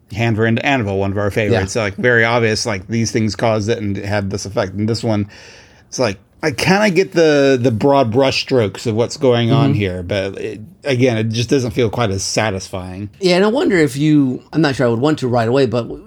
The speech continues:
Speaker 2: having watched The Prisoner, if you would go through it, like, a second time and watch this again, whether you'd pick up different
Speaker 1: It's
Speaker 2: angles to it or not. I, I'm, I'm not convinced that it would be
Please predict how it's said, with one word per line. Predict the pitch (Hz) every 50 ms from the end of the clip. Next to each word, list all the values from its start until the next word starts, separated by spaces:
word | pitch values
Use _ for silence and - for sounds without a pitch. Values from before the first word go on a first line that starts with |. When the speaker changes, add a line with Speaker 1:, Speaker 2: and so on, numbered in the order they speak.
| - 208
Speaker 2:
having | 160 170 156 143 143 135
watched | 147 170 175 147 -
The | 139
Prisoner, | - 151 135 113 131 131
if | 131
you | 139
would | 135 123
go | 131 156 151 147
through | 147 156 135 143 139 139 135 131
it, | - -
like, | 131 123 113
a | 110
second | 110 127 127 127 113
time | 131 123 120 113
and | 113
watch | 110 113 110 104 -
this | 104 101 110
again, | 120 113 113
whether | 113 110 95 107
you'd | 110 110 110 98 -
pick | - 107
up | 113 104 98
different | - 113 104 - 107 104 104 - - - _ _ _ -
Speaker 1:
It's | - 131 131
Speaker 2:
angles | 123 117 117 117 - -
to | 123 117 113
it | 110
or | 113 104
not. | 113 120 123 180
I, | 220 233 233 208 233
I'm, | 247 240 220 196 - - - 180 -
I'm | - 180 202
not | 226 254 247
convinced | - 202 180 156 127 117 156 156 151 -
that | - 120
it | 120
would | 110 117 139 123 -
be | 127 117 107